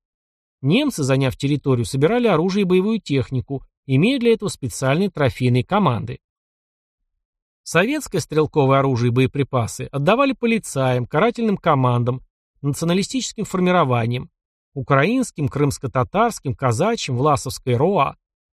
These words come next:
А боевую технику зачастую использовали сами.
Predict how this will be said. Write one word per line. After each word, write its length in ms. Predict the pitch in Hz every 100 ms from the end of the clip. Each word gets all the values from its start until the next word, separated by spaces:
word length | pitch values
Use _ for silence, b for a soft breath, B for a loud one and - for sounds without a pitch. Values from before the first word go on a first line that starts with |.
| _ _ _ _
А 200 | 143 143
боевую 420 | 135 147 143 139 131
технику 460 | 226 240 208 -
зачастую 560 | 123 120 143 - 233 202
использовали 520 | - 151 151 139 160
сами. 460 | - 143 113 113